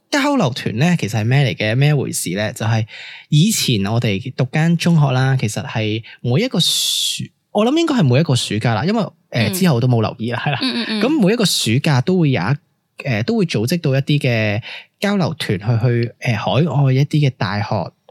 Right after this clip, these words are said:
Speaker 1: 呃，
Speaker 2: 因為我記得係中學喎，
Speaker 1: 定，定中學啊？
Speaker 2: 好似係中學，
Speaker 1: 係啦，
Speaker 2: high
Speaker 1: 係啦，可能，
Speaker 2: school 嗰啲 friend
Speaker 1: 係啦，
Speaker 2: 嗰啲。
Speaker 1: 去海外嘅啲學校啦，噉就去做一啲嘅交流生，
Speaker 2: 嗯。
Speaker 1: 去有一啲活動嘅。
Speaker 2: 嗯。
Speaker 1: 噉而我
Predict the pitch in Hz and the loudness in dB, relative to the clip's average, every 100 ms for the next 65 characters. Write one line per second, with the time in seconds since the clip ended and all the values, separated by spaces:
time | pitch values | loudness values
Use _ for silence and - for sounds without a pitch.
0 | _ _ _ _ _ - - - - 285 | _ _ _ _ _ -4 -2 -2 -2 2
1 | 131 - 277 277 269 180 165 220 214 117 | 4 2 0 -4 0 2 4 4 2 2
2 | 117 175 311 403 262 220 240 240 220 175 | 0 -2 -4 -2 -4 -2 -4 -4 -6 -8
3 | - - 151 269 269 - 240 - 269 180 | -6 -4 0 0 0 2 2 4 2 2
4 | - 208 - 185 175 160 147 143 170 196 | 0 -4 -6 -6 -4 -2 -2 -2 0 2
5 | 165 220 262 170 165 202 131 117 127 120 | 4 2 2 2 2 2 0 0 0 2
6 | 123 135 139 147 185 135 120 117 117 135 | 2 2 2 2 2 0 0 0 -2 0
7 | 151 139 - 139 139 131 127 143 139 143 | 0 0 0 2 0 -2 -4 0 2 2
8 | - - - 120 104 131 143 120 - 90 | -2 -8 -2 0 0 0 0 -2 -4 -6
9 | 80 87 - _ - 214 175 175 190 320 | -6 -10 -14 _ -6 -6 -6 -10 -4 0
10 | 349 240 123 110 - 104 127 170 175 | 2 2 2 0 -2 2 4 4 2